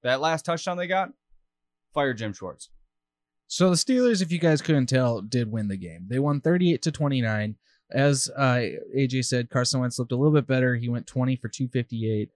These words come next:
Speaker 2: two touchdowns, did throw two interceptions. Miles Sanders was looking slippery as ever. He got eighty yards on just eleven attempts for two touchdowns. Uh, and yes, Fulgham had a day, ten catches for one fifty-two and a touchdown, coming out of nowhere,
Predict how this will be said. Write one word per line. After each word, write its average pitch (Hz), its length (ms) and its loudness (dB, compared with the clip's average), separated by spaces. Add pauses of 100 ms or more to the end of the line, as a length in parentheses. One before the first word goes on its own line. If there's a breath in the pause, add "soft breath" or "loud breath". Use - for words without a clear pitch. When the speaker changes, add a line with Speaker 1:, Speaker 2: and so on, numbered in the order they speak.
(260)
Speaker 2:
two 190 140 2
touchdowns, 135 640 2
did 135 180 0
throw 123 140 -2
two - 160 -4
interceptions. 110 720 -4 (300)
Miles 175 320 2
Sanders 180 440 0
was 127 120 0
looking 127 220 0
slippery 147 400 -2
as 127 140 2
ever. 117 320 -2 (320)
He 127 140 0
got 123 300 2
eighty 147 200 0
yards 139 420 2
on 117 220 -4
just 113 200 -8
eleven 117 300 -2
attempts 127 380 -6
for 107 100 -8
two - 220 -4
touchdowns. 117 680 -4 (380)
Uh, 117 240 0
and 127 180 -2
yes, 156 400 -2
Fulgham 143 440 4
had 117 160 0
a 113 60 0
day, 110 380 0
ten 131 220 -6
catches 135 400 -2
for 113 140 -4
one 120 260 -4
fifty-two 123 360 -4
and 120 80 -2
a 110 40 -6
touchdown, 160 600 -2 (280)
coming 139 200 0
out 123 100 2
of 113 60 -2
nowhere, 151 440 -2